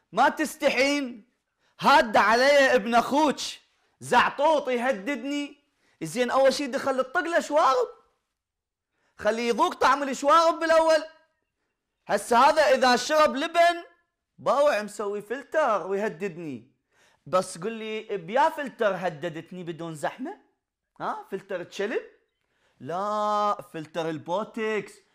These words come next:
ما شاء الله. ريان والشلة مالته وفروم. ها؟ كلهم بوتكس ونفخ.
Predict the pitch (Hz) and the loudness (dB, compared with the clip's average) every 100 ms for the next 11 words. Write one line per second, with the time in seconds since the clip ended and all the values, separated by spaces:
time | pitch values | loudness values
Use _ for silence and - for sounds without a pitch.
0 | _ 104 107 - 123 110 117 117 113 156 | _ -20 -18 -14 -8 -6 -6 -6 0 4
1 | 220 254 254 175 - - _ _ _ _ | 6 6 6 4 0 -18 _ _ _ _
2 | _ _ _ _ _ _ 143 175 185 196 | _ _ _ _ _ _ -2 2 4 4
3 | 190 196 - 202 190 190 185 220 262 294 | 2 -2 -2 -2 0 0 2 0 0 2
4 | 294 302 294 - - _ _ _ _ _ | 6 6 2 -2 -20 _ _ _ _ _
5 | 143 156 160 165 160 160 160 180 262 - | -8 -4 -4 -2 -2 -4 -6 0 0 0
6 | _ _ 330 320 - _ _ _ _ _ | _ _ -2 -2 -6 _ _ _ _ _
7 | 143 190 240 254 311 349 339 349 349 330 | -4 -2 -2 -2 0 0 4 4 4 -2
8 | - 330 330 320 285 208 - | -8 -4 -2 0 0 0 -6